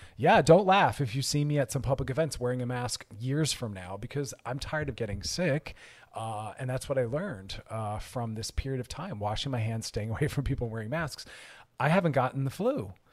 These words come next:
And it knocks me out, and I get it every time it comes around. And, um, it was just interesting to me that some people are so bothered by others still choosing to wear masks or to be cautious that they have to mock them.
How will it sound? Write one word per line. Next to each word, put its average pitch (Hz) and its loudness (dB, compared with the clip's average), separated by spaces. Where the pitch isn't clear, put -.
And 139 -2
it 156 -4
knocks 131 -2
me 143 -2
out, 175 -2
and 110 -10
I 123 -2
get 131 -2
it 131 -4
every 127 -6
time 123 -6
it 117 -8
comes 123 -2
around. 113 -2
And, 135 0
um, 135 -4
it 190 0
was 196 -2
just 262 -2
interesting 185 -2
to - -8
me 92 -14
that 127 0
some 147 -4
people 160 0
are 139 2
so 185 0
bothered 135 0
by 120 0
others 123 -2
still 135 -2
choosing 120 -4
to 110 -10
wear 107 0
masks 104 -4
or 110 -4
to 101 -8
be 101 -8
cautious 120 -2
that 135 -2
they 165 2
have 151 -4
to 117 0
mock 98 -4
them. 76 -10